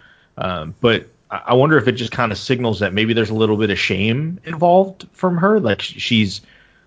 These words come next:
uh, I, I can't tell if it, if it's truly because she doesn't want Paige, uh, like, I guess she'll, she'll find it out herself eventually, like, if,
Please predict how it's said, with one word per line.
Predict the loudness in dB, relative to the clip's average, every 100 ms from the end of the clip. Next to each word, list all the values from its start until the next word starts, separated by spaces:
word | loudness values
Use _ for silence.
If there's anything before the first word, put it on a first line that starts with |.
| _
uh, | -2 -2 -4 -8 _ _ _ -16
I, | -14 -12 -6 -2 -2
I |
can't | 0 2
tell | 4 2
if | 2
it, | 0
if | 0 -2
it's | -4
truly | -6 -2 2 2
because | 0 0 -2
she | 0
doesn't | 0 0 -4
want | -4 -4 -4 _
Paige, | 0 2 2 0 -4 _ _ _ _ _ -16
uh, | -14 -14 -16 -20 _ _ _ _ _ _ _ _
like, | -6 -6 -8 -20 _
I | -2
guess | 0
she'll, | 0 -4
she'll | 0 0
find | 2 0
it | 0
out | -2
herself | -2 -10 -8 -8 -10 _
eventually, | -4 -4 -4 -8 -8 -8
like, | -6 -8 -8
if, | -10